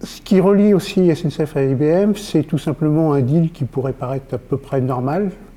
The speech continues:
c'est le rachat par une des filiales de la S N C F, Géodis, de toute la branche logistique d'I B M en deux mille neuf.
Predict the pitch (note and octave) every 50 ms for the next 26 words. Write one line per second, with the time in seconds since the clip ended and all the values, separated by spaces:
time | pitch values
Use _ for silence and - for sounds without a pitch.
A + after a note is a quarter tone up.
0 | - - - - - - - - - - - - E3 F#3 G3+ F#3+ F3 D3+ D3 D3+
1 | C3+ C3+ D3 - - - - D#3+ E3+ D#3+ - - D3 C#3 C3+ C#3 C#3+ C#3 C#3+ C3
2 | - - C3+ D3+ D3 C#3+ C3+ B2+ B2 A#2+ - C#3 A2+ - - D3 F#3+ G3 - -
3 | C3 B2+ B2+ A2+ C3 E3+ G#3 - - - - - - - - - D#3 - D3+ C3+
4 | - - G3+ - - E3+ D#3 D#3+ E3+ E3+ - - D#3+ C#3+ C3+ D3 C#3 - - G3
5 | E3 D3 D3 C#3+ C#3+ C#3+ B2+ A#2 G#2+ A2 - - D3 C3+ B2 A2+ C#3+ C#3 C#3+ C#3+
6 | C3 B2 B2+ A#2 - - -